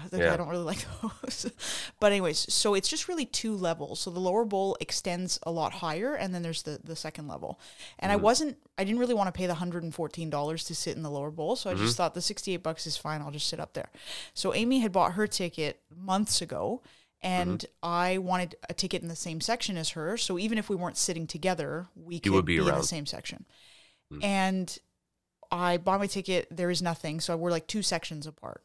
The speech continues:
Speaker 1: So I'm like, "Well, whatever." So we messaged Ticketmaster and we're like, "Hey, you know, we bought our tickets separately. Is there any way to put us together?" Because there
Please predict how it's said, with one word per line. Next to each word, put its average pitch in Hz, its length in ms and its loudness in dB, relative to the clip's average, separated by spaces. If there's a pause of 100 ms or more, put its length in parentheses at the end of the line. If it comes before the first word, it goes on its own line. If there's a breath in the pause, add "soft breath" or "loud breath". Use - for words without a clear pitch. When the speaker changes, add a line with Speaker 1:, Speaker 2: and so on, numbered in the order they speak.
(120)
Speaker 1:
So - 100 -18
I'm 160 60 -6
like, - 200 -10
"Well, 147 160 -4
whatever." 147 420 -10 (580 soft breath)
So - 180 2
we 185 420 0
messaged 202 480 0
Ticketmaster 165 440 -2
and 226 100 0
we're 208 80 0
like, 170 120 -2
"Hey, 190 160 0
you 175 120 -2
know, 165 80 -4
we 165 80 -2
bought 156 160 0
our 165 100 0
tickets 175 280 -4
separately. 160 440 -4
Is 170 120 -6
there 175 100 2
any 175 100 0
way 160 120 0
to 156 40 0
put 160 180 -6
us 156 100 0
together?" 220 360 4
Because 175 360 -2
there 170 220 2